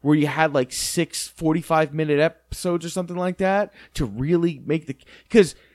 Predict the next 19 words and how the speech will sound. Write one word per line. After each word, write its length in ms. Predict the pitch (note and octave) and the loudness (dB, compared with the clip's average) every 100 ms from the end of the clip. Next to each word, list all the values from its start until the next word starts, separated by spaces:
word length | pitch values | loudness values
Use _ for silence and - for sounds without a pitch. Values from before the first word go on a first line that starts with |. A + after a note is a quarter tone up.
| _ | _
if 160 | C3+ C3+ | 4 6
the, 140 | E3+ - - - | 2 0 -12 0
if 180 | F3 - | 2 2
the 100 | E3 | -2
characters 600 | - - F#3+ G#3 G#3+ C#3+ | -2 0 0 0 -4 -2
meant 220 | C3+ D3 | -2 0
more 200 | F3+ G3 | 2 0
to 140 | - G#3 | 2 2
me, 240 | A3+ A3+ - | 2 0 2
I 140 | C#3 | 2
felt 240 | - D3+ | 2 0
like 100 | C#3 | 2
I'd 100 | C#3 | 2
been 300 | B2+ A#2 G#2+ | 2 0 -4
way 240 | A#2 C#3+ C#3+ | 6 8 8
more 220 | C3 B2+ | 6 0
invested 400 | A2+ A#2 - G#2+ | 2 0 -2 -6
in 80 | G#2 | -6
that 160 | F2+ | -6